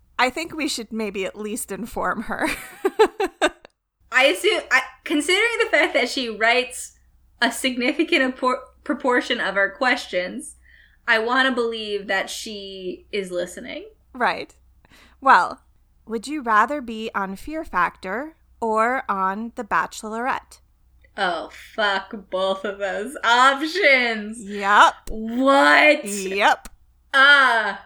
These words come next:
Speaker 1: So, so just to give a little background for people who might not know what I'm talking about, Fear Factor was a, what, early aughts television
Speaker 2: Yeah.
Speaker 1: show hosted
Speaker 2: Yeah.
Speaker 1: by, like, Joe Rogan, I think. Um,
Speaker 2: Yeah.
Speaker 1: and,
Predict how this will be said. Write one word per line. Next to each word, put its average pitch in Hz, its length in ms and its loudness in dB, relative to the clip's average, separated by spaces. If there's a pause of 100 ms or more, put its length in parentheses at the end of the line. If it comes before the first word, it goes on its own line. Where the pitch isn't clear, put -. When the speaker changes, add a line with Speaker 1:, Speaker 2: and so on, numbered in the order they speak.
Speaker 1:
So, 277 380 4 (200)
so 254 240 0
just 262 260 0 (140)
to 285 100 -4
give 233 160 -4
a 254 60 0
little 247 240 2
background 220 580 2
for 190 420 0 (180)
people 202 400 -4
who 190 320 -10
might 196 340 -6 (160)
not 190 320 -4
know 196 120 -2
what 190 120 -4
I'm 208 100 -6
talking 214 320 -2
about, 196 280 0 (340)
Fear 277 280 -4
Factor 226 460 0
was 190 320 -2
a, 180 380 -2 (640)
what, 233 300 2 (400)
early 247 400 -2
aughts - 580 4 (180)
television 233 400 0 (100)
Speaker 2:
Yeah. 170 120 4
Speaker 1:
show 226 600 2
hosted 240 200 -4
Speaker 2:
Yeah. 190 160 -6
Speaker 1:
by, 202 120 0
like, 185 240 -6
Joe 196 260 -4
Rogan, 190 440 -4
I 175 140 -8
think. 214 380 -12 (500)
Um, 202 120 -4
Speaker 2:
Yeah. 190 300 -2
Speaker 1:
and, 202 360 -6